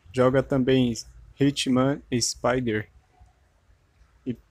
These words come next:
colocou aí o vídeo dos melhores momentos também. Joga Free Fire. E o último vídeo dele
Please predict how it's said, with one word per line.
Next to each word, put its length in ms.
colocou 420
aí 160
o 80
vídeo 300
dos 400
melhores 480
momentos 640
também. 500
Joga 320
Free 220
Fire. 640
E 320
o 60
último 400
vídeo 300
dele 360